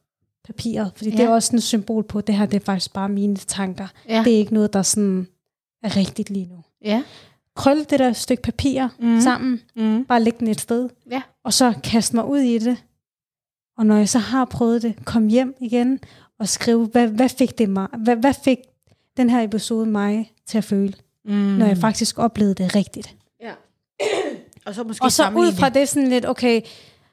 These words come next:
Speaker 1: så det er jo også, det afspejler jo lidt det der med, at vi altid har sagt, vores tanker
Speaker 2: Mm.
Speaker 1: er tanker. Det er
Speaker 2: Mm.
Speaker 1: ikke virkelighed. Så måske er det også en øvelse, der faktisk også kunne praktiseres ude i
Speaker 2: Ja.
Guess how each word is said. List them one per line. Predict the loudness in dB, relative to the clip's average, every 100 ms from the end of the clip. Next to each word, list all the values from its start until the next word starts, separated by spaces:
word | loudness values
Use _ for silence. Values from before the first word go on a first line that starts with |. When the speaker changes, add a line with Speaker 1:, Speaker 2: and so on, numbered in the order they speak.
| -12
Speaker 1:
så | -10 -8 0
det |
er | 4
jo |
også, | 4 2 0 -2
det |
afspejler | 0 2 0 0 0 2 2
jo | 2
lidt | 2 0 _ -6
det | 0
der | 2
med, | 2 2
at | 0
vi | -2
altid | -2 -2 -2
har | -2
sagt, | -2 -4 -6 _ _ _ _ -2
vores | 2 2 -2
tanker | -6 -6 -2 -2 -2 -2 -4 -6 _ -4
Speaker 2:
Mm. | -2 0
Speaker 1:
er | -2
tanker. | -4 -2 -2 -4 -10 _ _ _ 0
Det | 2
er | 4
Speaker 2:
Mm. |
Speaker 1:
ikke | 4 2 2
virkelighed. | 2 2 2 0 0 -4 -14 _ _ _ -2
Så | 2
måske | 2 4 4
er | 4
det | 4
også | 2 2
en | 2
øvelse, | 2 2 0 -2 -2
der | 0 2 0
faktisk | 0 -2 -2 -2
også | -2 -2 -6 -12 _ -8
kunne | -6
praktiseres | -2 -2 -2 -2 -2 -2 -4
ude | -6 -4 -2
i | -2 -4 _ _ _ _ _ -18
Speaker 2:
Ja. | -4 -2